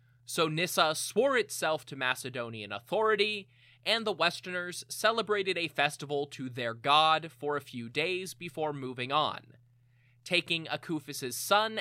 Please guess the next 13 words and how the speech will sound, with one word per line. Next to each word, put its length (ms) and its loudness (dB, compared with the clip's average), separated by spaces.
and 260 -2
grandson 840 0
as 260 -2
political 540 -10
hostages, 880 0
and 360 0
a 140 2
hundred 720 -4
Indian 460 -6
cavalry 640 2
from 300 -6
the 80 -10
city 420 -4